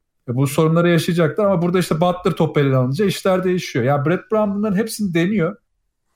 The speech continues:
ama oyunculardan sanki belli noktalarda istediği tepkiyi, doğru tepkileri ya da doğru beklentileri bulamıyor.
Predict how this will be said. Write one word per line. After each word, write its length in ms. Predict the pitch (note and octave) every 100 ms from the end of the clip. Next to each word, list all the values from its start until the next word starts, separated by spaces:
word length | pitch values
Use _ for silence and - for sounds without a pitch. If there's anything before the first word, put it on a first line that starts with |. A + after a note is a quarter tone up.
| _
ama 160 | D3+ G#3
oyunculardan 680 | F3+ F3+ F#3 G#3 G#3+ G#3 B3
sanki 760 | G#3+ F#3+ G3+ G3+ G#3 A3 G#3
belli 240 | E3 F3 G3+
noktalarda 560 | G3 F3+ F#3+ F#3 F#3
istediği 500 | G3+ - - F#3 G3+
tepkiyi, 560 | - F3+ - - F3+ D3
doğru 280 | D3+ D#3 G#3
tepkileri 480 | G#3 F3 - D#3 D3+
ya 120 | D3
da 140 | C#3
doğru 520 | C#3+ D3 D#3 G3 G#3+ - -
beklentileri 800 | D3+ D#3 D#3+ D#3+ D#3+ E3+ F3 G3 G#3+ -
bulamıyor. 600 | C#3+ D3+ D3+ A#2 G2+